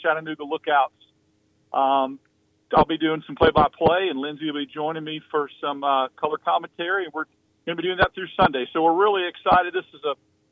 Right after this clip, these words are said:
phenomenal opportunity. The, the regular play-by-play guy for the Montgomery Biscuits got called up to the Tampa Rays, and so they've been using guest, uh, radio guys, and I guess after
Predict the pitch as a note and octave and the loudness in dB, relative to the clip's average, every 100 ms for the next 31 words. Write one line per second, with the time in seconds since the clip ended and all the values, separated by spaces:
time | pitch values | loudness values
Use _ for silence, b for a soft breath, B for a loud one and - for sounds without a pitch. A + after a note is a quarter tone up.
0 | _ E3+ E3 F#3 F#3 F3 E3+ D#3 D3 - | _ 0 4 4 4 2 2 2 -2 -8
1 | F3+ F3 F3 D3 C#3+ C#3 C#3 C3 D#3 F3+ | -6 -2 -2 -2 -6 -10 -12 -4 0 0
2 | F#3+ F3 D#3+ E3 D3+ D3 - D#3 C#3+ D3 | -2 -6 -2 -2 2 0 0 -4 -2 2
3 | C#3+ C#3 - _ _ _ D3+ D3 C#3+ D3 | 4 4 0 _ _ _ -4 -2 -2 -4
4 | C3+ D3 - - C3 - - C#3+ C#3+ C#3+ | -2 -6 -8 -4 -2 0 2 2 2 -2
5 | - C#3+ _ C#3 B2+ D#3 C#3+ C#3 C3 D3+ | -2 -4 _ -12 -10 -6 -6 -4 0 0
6 | D3+ D3 D3 - _ _ _ _ - C#3 | 0 -2 -8 -14 _ _ _ _ -10 -8
7 | D3 C#3+ D3 C#3+ C#3 C#3+ D3+ D3 C3+ D3 | -2 -2 -2 -2 -6 -8 -10 -8 -8 -8
8 | _ - D3 D3+ - _ _ _ _ _ | _ 0 2 2 -6 _ _ _ _ _
9 | _ _ - C#3 D3 D#3 D3+ C#3 C#3 C3 | _ _ -6 0 2 2 0 2 4 4
10 | C3+ D3+ C3+ C3+ C#3+ - C#3+ - | 2 0 0 0 -2 0 0 0